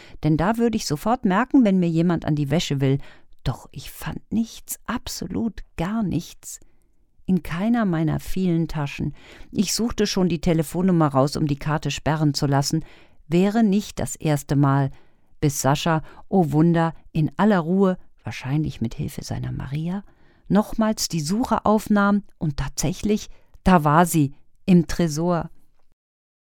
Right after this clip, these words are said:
Die Karte hatte die gleiche Farbe wie die Innenwände des Tresors und hatte sich hochkant an die Wand angeschmiegt,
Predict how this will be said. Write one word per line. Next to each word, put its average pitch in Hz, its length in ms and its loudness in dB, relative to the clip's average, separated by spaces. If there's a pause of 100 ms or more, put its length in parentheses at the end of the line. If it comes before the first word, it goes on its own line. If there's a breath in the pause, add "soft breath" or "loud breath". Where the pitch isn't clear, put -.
(360)
Die 190 100 -2
Karte 156 480 0 (280 loud breath)
hatte - 240 0
die 208 120 0
gleiche 240 380 0
Farbe 214 420 0
wie 180 100 0
die 175 180 -2
Innenwände 185 500 4
des - 220 -4
Tresors 143 560 0 (260 loud breath)
und 139 220 0
hatte 143 200 0
sich 135 280 0
hochkant 175 580 0
an 156 80 4
die 156 160 0
Wand 147 320 4
angeschmiegt, 156 800 2